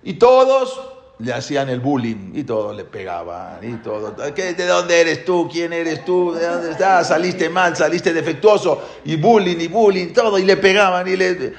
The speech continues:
lo trataban mal. Y este siempre sufriendo, sufriendo, sufriendo. Hasta que un día, de repente, pasa un águila por ahí, otro águila. Y de repente, pues, lo ve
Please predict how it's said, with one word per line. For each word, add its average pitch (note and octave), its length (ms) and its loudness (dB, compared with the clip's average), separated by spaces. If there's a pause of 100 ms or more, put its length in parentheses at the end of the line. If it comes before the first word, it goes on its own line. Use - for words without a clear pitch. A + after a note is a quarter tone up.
lo G3+ 140 6
trataban F#3+ 380 0
mal. E3 140 -6
Y F3+ 120 4
este F#3+ 200 2
siempre F3+ 580 -4 (500)
sufriendo, C3+ 500 -2
sufriendo, G#2 380 -10
sufriendo. D#2 380 -18 (340)
Hasta D#3 240 -2
que D3 60 -2
un F3 100 -6
día, C#3 320 4 (1600)
de C#3+ 100 6
repente, C#3+ 400 4
pasa D3 800 2
un D3+ 140 0
águila B2 340 2
por G#2+ 120 -4
ahí, G#2 160 -6
otro - 260 -4
águila. - 180 -18 (280)
Y D#3 80 -2
de D#3+ 80 4
repente, D#3+ 360 -2
pues, - 140 -10 (180)
lo A2+ 100 -4
ve C3 480 2